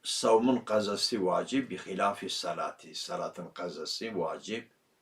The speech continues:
değil. Fela yecibu kadauha. Salatın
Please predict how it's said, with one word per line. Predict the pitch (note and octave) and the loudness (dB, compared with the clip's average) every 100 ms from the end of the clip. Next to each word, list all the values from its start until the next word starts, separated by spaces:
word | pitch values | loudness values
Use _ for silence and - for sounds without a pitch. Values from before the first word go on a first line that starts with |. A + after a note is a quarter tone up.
| _ _ G2 F#2 - | _ _ -20 -20 -16
değil. | - - _ - - | -16 -18 _ -20 -10
Fela | - A2 A#2+ | 0 10 12
yecibu | A#2 G2+ F#2 F#2+ - | 12 6 0 -4 0
kadauha. | F#2+ F2 G#2 G2+ - - - - - - _ _ _ _ _ _ _ _ _ _ | 0 4 4 4 2 -8 -8 -12 -12 -18 _ _ _ _ _ _ _ _ _ _
Salatın | - B2+ G#2+ G2 F#2 G2 | 0 2 4 4 2 -6